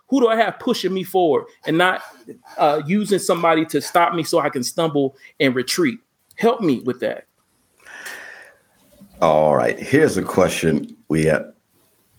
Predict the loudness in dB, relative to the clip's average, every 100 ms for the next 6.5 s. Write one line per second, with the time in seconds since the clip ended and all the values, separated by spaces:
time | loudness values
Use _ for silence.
0 | _ -4 -2 0 0 -2 -6 -16 _ _
1 | _ _ -20 _ _ _ _ _ _ _
2 | _ _ _ _ -20 -20 -20 -20 _ _
3 | _ -2 0 -2 0 0 0 0 -2 0
4 | 0 -2 0 2 2 0 0 0 0 -6
5 | -4 -2 0 0 2 2 0 -4 -2 0
6 | 0 -2 -10 -14 -20